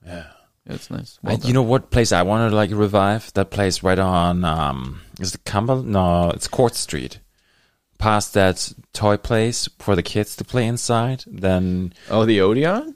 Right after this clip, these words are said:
Speaker 1: there's this big black n-, front, and it's, like, for s-, there's a for sale sign on it too.
Speaker 2: The Odeon?
Speaker 1: Is it across that place where the gym is? Um, and it's just past the comic store.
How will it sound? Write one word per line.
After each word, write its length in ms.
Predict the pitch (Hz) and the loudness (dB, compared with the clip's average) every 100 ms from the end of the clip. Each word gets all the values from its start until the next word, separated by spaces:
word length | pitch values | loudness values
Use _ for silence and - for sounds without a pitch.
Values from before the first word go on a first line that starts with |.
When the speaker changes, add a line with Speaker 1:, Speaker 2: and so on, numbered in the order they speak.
| _ | _
Speaker 1:
there's 280 | 117 117 - | 2 2 2
this 140 | 113 | -2
big 420 | - _ 131 131 - - | -2 _ 0 0 -4 -6
black 420 | 101 104 104 - | 2 4 2 0
n-, 300 | 101 95 92 - - | -2 0 -2 -4 -14
front, 640 | - - 92 87 78 - - _ _ | -6 0 2 2 -2 -10 -18 _ _
and 160 | 98 90 | -4 -2
it's, 220 | 82 - | -2 -2
like, 220 | 90 80 | -4 -4
for 160 | - 82 | -2 -2
s-, 240 | - - - 95 | -2 -4 -6 -4
there's 240 | 92 107 151 | -2 -2 -2
a 60 | |
for 220 | - 90 | -4 -6
sale 260 | 87 92 104 | -4 -2 -4
sign 240 | - 73 58 | -4 -8 -10
on 160 | 60 | -10
it 80 | - | -12
too. 360 | - 82 67 - _ | -10 -8 -8 -12 _
Speaker 2:
The 140 | 76 | -16
Odeon? 380 | - 95 123 196 - - | -12 -12 -12 -16 -20 -16
Speaker 1:
Is 120 | - 95 | -8 -4
it 80 | |
across 600 | - - 113 107 - - - | -4 -2 0 0 -4 -12 -16
that 340 | - 90 87 - | -8 -6 -6 -6
place 340 | 101 98 92 | -4 -2 -2
where 100 | 90 | -4
the 120 | 80 82 | -4 -4
gym 260 | 90 98 | -2 0
is? 340 | 107 110 - - _ | -2 -2 -6 -12 _
Um, 800 | 82 82 80 82 82 80 80 80 - - - | -2 0 -2 -2 -4 -4 -6 -8 -12 -12 -2
and 120 | 98 | 0
it's 140 | 92 | 0
just 360 | - 113 - - | 0 -2 -4 -6
past 320 | 101 95 - | 0 0 0
the 80 | - | -4
comic 380 | - 92 95 - | 0 0 0 -4
store. 440 | - 104 104 113 | -2 2 2 0